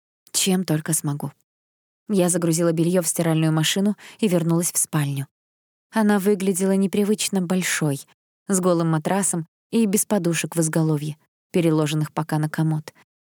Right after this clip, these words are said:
Я провела пальцем по поверхности комода, нарисовала на серой пыли букву «К» и сердечко. Я делала так всегда, если под рукой оказывалась бумага, ещё со времён школьного ежедневника.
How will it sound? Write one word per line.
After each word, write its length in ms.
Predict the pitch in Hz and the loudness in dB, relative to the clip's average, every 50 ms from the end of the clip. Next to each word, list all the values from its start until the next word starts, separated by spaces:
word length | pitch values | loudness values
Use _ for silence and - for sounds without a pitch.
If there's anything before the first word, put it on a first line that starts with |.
| _ _ _ | _ _ _
Я 160 | - 233 214 | -2 0 0
провела 380 | 175 - 202 190 180 180 180 170 | 0 0 0 0 2 2 0 0
пальцем 400 | 165 208 202 196 - - 180 170 | 0 0 -2 -2 -2 -2 -2 -4
по 80 | - 165 | -2 -2
поверхности 540 | 170 165 165 165 156 - 180 165 - - | 0 0 2 0 0 0 -2 -4 -4 -4
комода, 440 | - - 165 160 165 170 180 175 185 - _ _ _ _ _ _ _ _ _ | -4 -2 0 0 2 2 0 0 -2 -6 _ _ _ _ _ _ _ _ _
нарисовала 600 | 208 202 190 185 175 - 202 208 214 208 196 180 | 0 2 2 2 2 0 0 2 2 2 2 2
на 100 | 175 170 | 0 0
серой 300 | 160 - 196 185 175 170 | 0 0 0 0 0 0
пыли 260 | - - 208 196 190 | 0 0 0 2 0
букву 380 | 170 156 185 170 - - 170 165 | 0 0 -2 -4 -2 -4 -4 -4
«К» 320 | - - - 185 208 196 - _ _ _ _ _ _ _ | -2 -2 0 0 0 -2 -4 _ _ _ _ _ _ _
и 80 | 240 208 | -2 -2
сердечко. 560 | - - 214 175 160 151 143 - - - - _ _ _ _ _ _ _ _ _ _ | 0 -2 -2 -2 -2 -2 -2 -4 -8 -14 -18 _ _ _ _ _ _ _ _ _ _
Я 160 | 254 247 220 | 2 2 4
делала 400 | 190 214 226 214 202 196 202 196 | 4 4 4 4 4 2 2 2
так 180 | - 202 - - | 0 -2 -2 0
всегда, 340 | - - 214 220 202 262 | -2 -2 0 0 0 2
если 280 | 247 196 160 160 - 180 | 2 2 2 2 0 -2
под 180 | 160 - 170 170 | -4 -2 -2 -2
рукой 340 | 175 170 170 - 208 196 170 | -2 0 0 0 2 2 2
оказывалась 540 | 160 165 180 170 165 175 170 175 175 165 170 | 0 0 0 0 0 0 0 2 2 0 0
бумага, 520 | 170 180 180 180 190 208 196 160 139 139 - - _ _ _ _ _ _ | -2 0 0 2 2 2 2 0 -2 -4 -4 -10 _ _ _ _ _ _
ещё 280 | - 185 165 - 190 160 | -4 -2 0 0 0 0
со 100 | - 180 | 0 0
времён 300 | 175 175 180 175 175 165 | 0 2 2 2 0 0
школьного 400 | - - 175 165 156 151 151 156 | 0 0 0 2 2 2 2 2
ежедневника. 800 | 151 156 156 151 160 151 156 151 139 135 135 131 - - 147 | 0 0 0 0 0 0 0 0 0 -2 -4 -6 -6 -6 -6